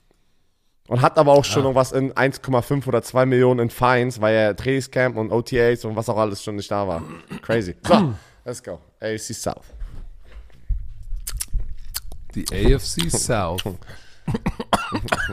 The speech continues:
Speaker 1: Was ist, ey, was ist aus dieser Division geworden? Oh shit, ey. Damals, damals war es noch alles anders. Das war meine Division. Aber wir sagen einmal ganz kurz, wie sie aussah letztes Jahr.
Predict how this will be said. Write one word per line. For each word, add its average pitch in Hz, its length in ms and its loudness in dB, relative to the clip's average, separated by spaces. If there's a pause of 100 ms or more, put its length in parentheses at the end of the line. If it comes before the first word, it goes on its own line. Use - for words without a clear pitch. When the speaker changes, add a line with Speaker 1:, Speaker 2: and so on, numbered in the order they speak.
(460)
Speaker 1:
Was 156 240 6
ist, 143 200 -2
ey, 151 200 8
was 160 180 4
ist 156 100 0
aus 143 120 4
dieser 139 260 2
Division 113 420 2
geworden? 101 400 2 (260)
Oh 151 100 2
shit, - 400 -2
ey. 82 200 -6 (420)
Damals, 165 540 4 (360)
damals 147 480 8
war 131 140 8
es 123 100 4
noch 117 100 6
alles 107 220 4
anders. 92 500 -2 (520)
Das 95 180 -12
war 98 140 -6
meine 95 240 -4
Division. 85 440 -6 (500)
Aber 101 420 2 (240)
wir 113 200 -4
sagen 123 220 4
einmal 110 240 2
ganz 104 220 -2
kurz, 98 200 -6
wie 104 120 -4
sie 92 120 -4
aussah 101 300 -2
letztes 92 360 -6
Jahr. 113 420 0